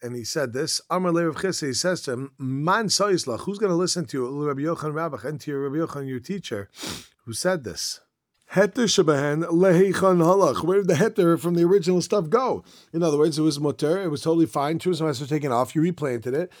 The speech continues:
and now you're saying that it's gone, it's like it starts over, it becomes tevel again? What happened? What are you talking about?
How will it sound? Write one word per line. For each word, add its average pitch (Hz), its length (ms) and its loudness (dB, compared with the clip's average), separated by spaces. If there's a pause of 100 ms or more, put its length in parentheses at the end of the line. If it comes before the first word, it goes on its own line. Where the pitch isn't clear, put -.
(240)
and 139 80 -8
now 165 100 -2
you're 160 140 0
saying 165 240 -2
that 139 100 0
it's 123 140 -4
gone, 175 320 0
it's - 120 -6
like 139 140 -2
it 135 100 -10
starts 156 320 -2
over, 160 180 0
it - 20 0
becomes 143 320 -6
tevel 160 260 -4
again? 202 400 -4
What 165 180 -6
happened? 175 340 -4
What 175 100 -4
are 202 40 -8
you 185 100 -6
talking 185 360 0
about? 85 360 -10